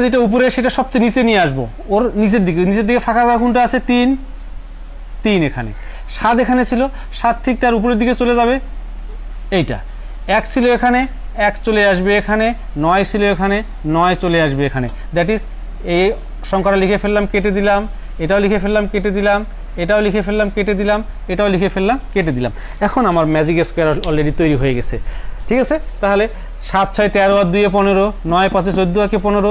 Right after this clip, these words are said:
চার তিনে সাত, আটে পনেরো, আট পাঁচে তেরো, দুইয়ে পনেরো, পাঁচ চারে নয়, ছয়ে পনেরো। আমি যেদিক দিয়ে যোগ করি তিনটা সংখ্যা পনেরো হবে, যেদিক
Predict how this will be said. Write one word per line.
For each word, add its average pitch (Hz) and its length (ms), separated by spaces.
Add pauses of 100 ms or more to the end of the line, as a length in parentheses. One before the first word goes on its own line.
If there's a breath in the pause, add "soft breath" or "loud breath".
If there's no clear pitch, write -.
(140)
চার 185 140 (260)
তিনে 202 140 (100)
সাত, 190 260
আটে 208 200
পনেরো, 208 260 (340 loud breath)
আট 185 160
পাঁচে 196 240
তেরো, 190 240
দুইয়ে 220 200
পনেরো, 214 280 (140)
পাঁচ 185 220
চারে 202 160 (100)
নয়, 196 200
ছয়ে 214 220
পনেরো। 214 260 (500 loud breath)
আমি 208 180
যেদিক 208 300
দিয়ে 233 100 (120)
যোগ 196 160
করি 226 180
তিনটা 202 280
সংখ্যা 196 260 (340 loud breath)
পনেরো 170 280
হবে, 135 200
যেদিক 233 160